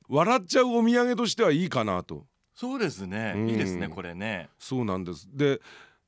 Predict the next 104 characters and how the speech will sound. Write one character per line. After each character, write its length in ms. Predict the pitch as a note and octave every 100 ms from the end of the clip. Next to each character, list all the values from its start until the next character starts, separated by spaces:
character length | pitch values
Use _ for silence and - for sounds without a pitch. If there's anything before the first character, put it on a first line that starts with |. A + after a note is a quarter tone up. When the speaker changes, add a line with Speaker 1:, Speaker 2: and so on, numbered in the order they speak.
| -
Speaker 1:
な 400 | D3 F3 A3+ D#4
ん 80 | D4+
で 80 |
こ 160 | D#3+ E3
う 20 |
い 20 |
う 40 | C#3
話 200 | C#3+ B2
す 80 | B2+
る 80 |
か 100 | A#2
っ 40 | G#2+
つ 120 | -
っ 20 |
た 160 | - G#2
ら、 340 | A2+ G2+ C#2 B2 D3+ B2
最 220 | C3 G#3+ B3
後 100 | D3
に 80 |
言 60 | G#2
っ 20 |
て 80 | -
お 60 | G#2+
き 80 |
た 100 | A#2+
い 60 | G#2+
の 100 | F2
は、 300 | G2 G2 D#2 _ _ _
店 280 | B2+ D3 C4
の 100 | C#4+
人 180 | C4 C#4
か 80 | A#3
ら 100 | C3+
見 140 | A2+
た 100 | F2
ら、 240 | F#2 F#2 A#2+
あ 60 |
の 80 | F#3
ミ 180 | C#3+ D#3+
ニ 140 | A#3
マ 180 | C#4+ C4
ス 140 | C4 D#4
寿 60 | F3+
司 120 | -
作 160 | -
る 80 | B2+
の 80 | G2
っ 20 |
て 120 | A2
大 180 | G2+ G#3+
変 140 | C#4 C#4
な 100 | B3+
ん 40 |
で 60 | A#2+
す 60 |
よ。 140 | G#2 F#2
実 220 | B2+ D#3+
際 80 | G3+
こ 100 | B3
の 60 |
前 80 | D3
聞 140 | G#3+
い 20 | B3
た 100 | D3+
の。 80 | - _
Speaker 2:
は 160 | - B2
い。 60 |
Speaker 1:
「手 100 | C#3+
間 120 | G3 -
か 120 | A#2+
か 80 | B2
り 60 |
ま 100 | A#2+
せ 100 | A2+
ん 60 | G2+
か？」 80 | F2+
っ 20 |
て 120 | -
言 60 | F2
っ 20 |
た 100 | F#2+
ら、 120 | F#2 _ _ _ _ -
や 120 | -
っ 20 |
ぱ 80 | -
大 220 | - E2
変 160 | E2 C3+
ら 80 | C3+
し 120 | -
い 20 |
で 80 | G#2
す 100 | B2
よ。 80 | C#3
Speaker 2:
う 20 |
ん。 380 | A#2+ G#2 E2+ - _ - - -
Speaker 1:
だ 80 | D2
か 80 |
ら 80 | D#2+
そ 240 | - A3 C#4
う 60 |
考 100 | C#4 C#4 B3+
え 60 | A3+
る 80 | D3
と、 180 | C#3+